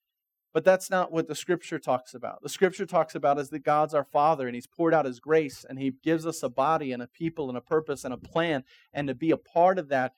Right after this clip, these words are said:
is loving. And so for us, what we do is we teach truth and love. Here's the honesty of who God di-, God is, and we're gonna love you in the process. Some people preach truth, and you look and you say, "Well, doctrinally, they're absolutely right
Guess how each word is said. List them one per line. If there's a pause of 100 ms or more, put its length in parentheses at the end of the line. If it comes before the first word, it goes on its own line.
(160)
is
loving. (420)
And
so (260)
for
us,
what
we
do
is
we
teach
truth
and
love.
Here's
the
honesty
of
who
God
di-, (100)
God
is, (240)
and
we're
gonna
love
you
in
the
process. (220)
Some
people
preach
truth,
and
you
look
and
you
say,
"Well,
doctrinally, (160)
they're
absolutely
right